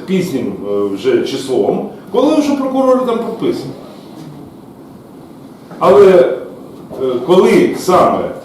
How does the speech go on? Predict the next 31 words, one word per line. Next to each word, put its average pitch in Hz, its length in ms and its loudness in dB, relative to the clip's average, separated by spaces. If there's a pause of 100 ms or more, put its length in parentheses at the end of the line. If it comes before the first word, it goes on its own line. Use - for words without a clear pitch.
(880)
а, 92 100 -8
в-, 101 500 -6
тут 160 140 2
же 160 140 2
є 160 360 4 (120)
елемент 160 440 2
невідкладності, 160 840 0
бо 127 160 2
положення 147 520 2
про 131 180 2
Є 135 120 8
Р 139 140 2
Д 147 60 4
Р, 123 140 2
що 123 160 -2
каже, 123 220 0
що 117 140 -8
невідкладно 123 600 2
вносяться 131 420 -4
певні 110 340 -4
відомості, 214 480 -2
визначення - 520 -4
слідчого, 185 420 -8
визначення - 360 -8
прокурора, 214 420 0
повідомлення 123 600 -2
про 123 80 -10
підозру 196 480 -2
і 127 80 -8
так 175 100 -2
далі. 110 180 -4